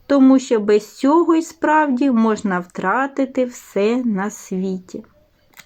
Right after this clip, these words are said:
Отже, домашнє завдання для вас буде таке.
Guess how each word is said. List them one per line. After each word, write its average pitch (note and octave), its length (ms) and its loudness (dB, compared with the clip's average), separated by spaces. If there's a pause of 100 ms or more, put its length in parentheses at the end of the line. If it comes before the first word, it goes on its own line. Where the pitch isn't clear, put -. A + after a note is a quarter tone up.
(1600)
Отже, F4+ 300 2
домашнє D#4 540 -2
завдання A#3+ 760 -2
для G#3+ 220 0
вас C#4+ 360 -2
буде B3+ 640 -4
таке. G3 720 -6